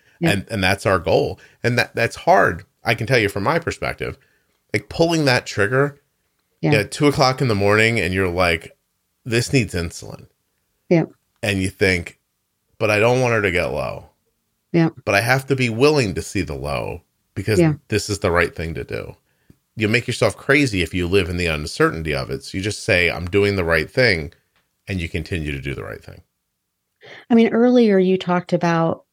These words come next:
Speaker 1: sometimes in fear, people get paralyzed, right? Like, that scenario that you're raising now is the same kind of thing.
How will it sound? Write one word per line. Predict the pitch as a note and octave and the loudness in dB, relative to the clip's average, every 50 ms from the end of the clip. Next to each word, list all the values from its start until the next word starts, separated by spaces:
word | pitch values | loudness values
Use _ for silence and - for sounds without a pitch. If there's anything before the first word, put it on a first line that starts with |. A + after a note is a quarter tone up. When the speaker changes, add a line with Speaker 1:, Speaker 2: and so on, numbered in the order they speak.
| _ _ _ _ - | _ _ _ _ -16
Speaker 1:
sometimes | - - - F#3+ F3+ F3 F3+ E3+ E3 E3 D3+ | -6 0 2 2 2 2 2 2 2 2 2
in | D#3 D3 C#3+ | 2 0 0
fear, | - - - E3 D3 D3 D3 C#3+ | -2 -4 -2 -2 0 0 -2 -4
people | C#3 - - D3+ C#3 - D3 C3+ | -4 -6 -6 -6 -4 -2 -2 0
get | C3+ C#3 - - | -2 -2 -2 -2
paralyzed, | - C3+ C3 C3+ C3+ C3+ - D3 - D#3 D3+ C3+ - - | 0 0 2 2 0 0 -2 -4 -4 -6 -6 -8 -6 -2
right? | D3 C#3+ C#3+ D3 C#3+ - | 2 2 2 2 2 2
Like, | D3 C#3+ C#3+ C#3+ - - _ _ _ | 2 2 2 2 -2 -14 _ _ _
that | - D#3+ F3 E3+ F3 F3 | -2 2 4 4 4 2
scenario | - - F#3 E3+ D#3+ D#3 D3+ D3 D3+ C#3+ | 0 0 0 2 2 2 2 0 0 0
that | D3 - | -2 -2
you're | D3+ D3+ D3 | -2 -2 -2
raising | D3 D3 D3 C#3+ D3 D3 C#3+ | -2 -2 -2 -2 0 0 2
now | C#3 C#3 C#3 C#3+ | 2 2 0 0
is | C#3 - | -2 -4
the | D#3 | -6
same | - - D3+ D3 D3 | -6 -2 0 0 0
kind | C#3+ D3+ D3 C#3 C3+ | 0 0 -2 0 0
of | C3+ C3+ | -2 -2
thing. | - E3 C#3+ C3 C3+ | -2 0 0 -2 -2